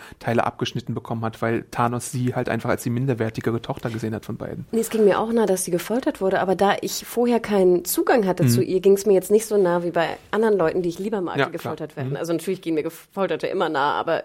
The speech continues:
Speaker 2: du weißt, was ich meine,
Speaker 1: Ja,
Speaker 2: ne?
Speaker 1: ja, ja,
Speaker 2: Ich,
Speaker 1: ja.
Speaker 2: ich, äh, ich hab da überhaupt keinen Zugang zu.
Speaker 1: Ja, kann man, kann man, glaub ich, auch ein bisschen nachvollziehen. Ähm, aber jetzt, wo Gamora halt weg war, musste man, glaub ich, oder wollte man, man wollte, glaub ich, in einem Teil ihr ein bisschen Fokus geben und im anderen Teil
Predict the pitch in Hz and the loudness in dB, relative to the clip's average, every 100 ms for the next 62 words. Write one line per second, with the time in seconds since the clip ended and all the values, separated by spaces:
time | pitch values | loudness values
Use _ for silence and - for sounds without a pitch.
0 | - 190 196 156 151 180 170 92 - 175 | -6 -2 -2 -2 -4 0 0 0 -2 -2
1 | 370 - - - - - - - - 50 | -2 -4 -8 -8 -8 -10 -14 -14 -12 -14
2 | - - - - - 190 208 285 - 381 | -14 -12 -10 -10 -6 -6 -4 -8 -4 -2
3 | 330 370 349 226 - 156 160 - 139 156 | -2 -4 -6 -6 -8 -10 -12 -6 -4 -4
4 | 175 180 190 190 - 165 175 170 160 160 | -2 0 0 -2 -4 -2 -2 -4 -6 -6
5 | 147 143 143 - 135 135 - 151 - 156 | -8 -6 -8 -4 -4 -4 -6 -10 -4 -4
6 | 160 139 123 123 - - - - 120 127 | -4 -2 -2 -2 -8 -20 -10 -2 0 0
7 | 131 113 123 120 127 127 123 123 117 113 | -4 -4 -2 -2 -2 -2 -2 -4 -16 -6
8 | 123 - 131 135 135 123 123 - 120 117 | -6 -4 -4 -4 -6 -8 -8 -8 -6 -6
9 | 113 113 110 - - 120 113 110 127 139 | -6 -8 -8 -14 -8 -2 -2 2 0 0
10 | 135 131 151 147 143 175 156 143 - 131 | -6 0 -2 -2 -4 -4 -2 -4 -6 -10
11 | 131 143 147 143 120 151 165 165 160 165 | -2 -2 -2 -4 -2 0 0 0 -4 -8
12 | - 156 143 147 135 127 120 123 123 120 | -6 -8 -6 -6 -6 -6 -6 -6 -6 -4
13 | 113 | -6